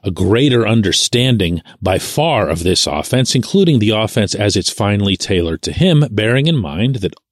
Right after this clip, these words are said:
all of the twenty twenty-two summer was invested in Mitch Trubisky being this team's starting quarterback. The offense was set up that way. The plays were set up that way. And when you take over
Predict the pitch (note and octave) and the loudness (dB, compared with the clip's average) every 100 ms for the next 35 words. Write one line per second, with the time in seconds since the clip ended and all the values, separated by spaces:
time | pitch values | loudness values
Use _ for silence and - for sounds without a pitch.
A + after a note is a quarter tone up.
0 | - F3+ G3+ D#3+ F2+ A#1 - _ _ _ | -4 0 2 2 0 -4 -12 _ _ _
1 | _ _ _ _ _ _ _ - F2+ F#2+ | _ _ _ _ _ _ _ -6 -4 -4
2 | - B2 A#2+ G#2+ B2 A2+ G#2+ - A#2+ - | -2 0 0 0 0 0 -2 0 0 2
3 | E3 F3 F2 F2 G#2 C#3+ G#2 G#2+ - A2+ | 2 2 2 0 2 2 0 -2 -2 0
4 | A2+ F2 F2 F2+ - _ _ - E2 - | 0 -2 -4 -6 -8 _ _ -8 -6 -4
5 | G2 F#2+ E3 - E2+ D#2 D#2+ E2+ E2+ - | -2 2 0 2 0 0 0 0 -2 -2
6 | D#2 D#2 - - C#2+ D#2+ F#2+ F3 D3+ F#2+ | -2 -2 -2 -4 -4 -6 -2 2 2 0
7 | C#2+ - - _ _ - D2+ D2+ - F2+ | -2 -6 -16 _ _ -10 -6 -4 -4 -4
8 | - G2 - A#2 C3 - C#3+ C#3 D3 F3 | -2 -2 0 0 0 0 0 2 2 2
9 | F3+ _ _ _ _ - - - F3 E3 | 0 _ _ _ _ -10 -10 0 2 4
10 | - G#2 - F2 D#2 - C#2+ C#2+ C2+ A#1 | 2 0 0 -2 -4 -4 -6 -4 -6 -6
11 | - _ _ _ _ _ _ _ _ _ | -12 _ _ _ _ _ _ _ _ _
12 | _ _ G#2+ G#2 A2+ F3 F#3+ F#3+ F3 D#3 | _ _ -4 0 4 4 2 0 2 2
13 | G3 G2+ B1 - | 2 2 -4 -10